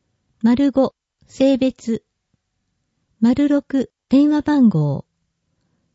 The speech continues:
その他必要事項。申し込みや問い合わせの受付時間の記載のないものは、会長、会館時間。もっとイベントを知りたいときは、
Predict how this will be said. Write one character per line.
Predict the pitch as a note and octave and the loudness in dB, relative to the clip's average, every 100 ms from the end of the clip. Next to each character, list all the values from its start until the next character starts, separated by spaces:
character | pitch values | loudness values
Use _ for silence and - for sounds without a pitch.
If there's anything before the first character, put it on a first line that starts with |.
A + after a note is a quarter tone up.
| _ | _
そ | _ B3+ | _ 0
の | D4 D#4+ | 2 0
他 | G#3 F3+ - | -4 -6 -12
必 | - - B3+ | -20 -6 0
要 | D4 C#4+ | 0 0
事 | B3+ | -4
項。 | - E3 C#3 A#2+ - _ _ _ _ _ _ _ _ _ _ _ _ _ _ | -6 -6 -4 -8 -14 _ _ _ _ _ _ _ _ _ _ _ _ _ _
申 | A#3+ D4+ E4 | 0 0 0
し | - | -2
込 | D4+ | 0
み | D#4 D4+ | 2 2
や | D4+ | 0
問 | C4 C#4 | 2 2
い | C4+ | 2
合 | C4+ | 0
わ | C4 | -2
せ | B3+ A#3+ | 2 4
の | A3+ - _ _ _ | 4 0 _ _ _
受 | - - D#4+ | -12 -4 -4
付 | - C4+ D4+ | -4 -6 -4
時 | C#4+ | -6
間 | D4 B3 F#3+ | -2 2 2
の | |
記 | - - | 0 -4
載 | C#4 C#4+ | -2 0
の | C#4+ | 0
な | C#4 C#4 | 0 2
い | |
も | A3 G3+ | 2 2
の | F#3+ | 0
は、 | E3 D#3+ - _ _ _ - | -2 -4 -10 _ _ _ -6
会 | C#4+ C#4 | -6 -4
長、 | - C4 B3 A#3 _ | -4 -2 -2 -4 _
会 | A#3+ B3+ | -6 -6
館 | - B3+ A#3+ | -2 4 4
時 | A#3 | 2
間。 | - D#3+ C#3+ - _ _ _ _ _ _ _ _ _ _ _ _ _ _ | -2 -4 -4 -6 _ _ _ _ _ _ _ _ _ _ _ _ _ _
も | C#4+ | -4
っ | - - | -4 -2
と | A3 | 0
イ | F#3+ | 2
ベ | A#3+ | 2
ン | C4+ | 0
ト | - B3 | -2 -4
を | B3 | -4
知 | A#3 | -4
り | A#3+ | -6
た | - A#3+ | -2 -2
い | - | -2
と | - | -4
き | - | -4
は、 | D#3+ | -6